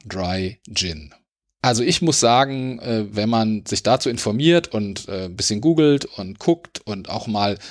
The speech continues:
mit wachem Auge durch den ein oder anderen Supermarkt geht, also wenn es deutsche Gins gibt, die vielleicht zu den Marken gehören, die eigentlich so jeder mal hat. Also jeder Shop hat die irgendwie,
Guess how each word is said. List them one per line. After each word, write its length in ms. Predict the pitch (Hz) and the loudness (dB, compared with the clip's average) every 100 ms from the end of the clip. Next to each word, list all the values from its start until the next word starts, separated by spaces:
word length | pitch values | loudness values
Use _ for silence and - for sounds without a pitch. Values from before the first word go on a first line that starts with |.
| - - | -18 -10
mit 140 | 117 107 | -4 0
wachem 280 | 160 170 151 | 0 0 -2
Auge 640 | 117 139 143 143 143 139 | 2 2 4 4 6 2
durch 220 | 131 123 | -2 -4
den 120 | 117 | -4
ein 160 | - 131 | -2 0
oder 160 | 123 | 2
anderen 240 | 113 127 120 | 0 -2 -2
Supermarkt 840 | 160 160 143 135 113 117 - - 120 | -4 0 -2 0 -2 -4 -6 -16 -6
geht, 260 | 117 117 - | 0 0 0
also 300 | 110 110 104 | -2 -2 2
wenn 340 | 160 214 214 - | 2 0 -4 -2
es 260 | 147 - | -2 0
deutsche 320 | 123 139 147 | 0 0 0
Gins 380 | 117 123 131 117 | -2 -2 -4 -6
gibt, 320 | - 85 - - - - - _ | -8 -10 -16 -20 -20 -20 -20 _
die 140 | 127 131 | -4 -4
vielleicht 400 | 131 123 127 - | 0 2 0 -2
zu 180 | - 120 | -6 -6
den 720 | - 139 165 175 175 165 131 | 2 6 6 6 0 -4 -4
Marken 420 | 101 131 151 143 | 0 0 -2 -4
gehören, 480 | 131 120 131 131 123 | -2 0 0 -2 -6
die 160 | 117 | -8
eigentlich 460 | - 127 139 - 135 | -2 0 -2 -2 -2
so 160 | - 120 | 0 -2
jeder 640 | 107 135 160 151 135 117 | 2 4 6 4 4 -2
mal 340 | 120 117 117 | 0 2 4
hat. 260 | 110 104 - | 2 -2 -6
Also 180 | 117 101 | -6 -4
jeder 300 | 107 131 123 | 0 4 4
Shop 320 | - 143 - | 4 2 0
hat 160 | 135 123 | -2 0
die 120 | 127 | -2
irgendwie, 580 | 123 123 120 110 113 117 | 0 0 0 2 2 2